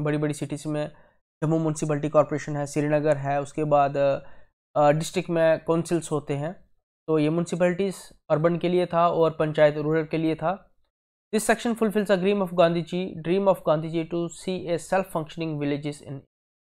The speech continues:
उनका ड्रीम था कि विलेजेस को डेवलपमेंट किया जाए, विलेजेस का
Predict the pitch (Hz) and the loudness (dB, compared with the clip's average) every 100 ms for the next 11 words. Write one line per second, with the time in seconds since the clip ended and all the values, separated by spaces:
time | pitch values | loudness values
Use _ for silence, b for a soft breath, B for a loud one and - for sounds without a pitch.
0 | _ _ _ _ - 175 208 170 180 208 | _ _ _ _ -8 4 6 6 2 0
1 | 190 175 - 185 165 165 160 160 - 165 | -2 -2 -2 -2 0 0 -2 -4 0 4
2 | 165 160 156 151 156 156 156 - 165 156 | 6 4 2 0 0 -2 -4 2 2 4
3 | 156 185 214 - - 160 160 151 156 - | 4 2 -2 -16 -6 0 0 0 -4 -2
4 | 196 | -2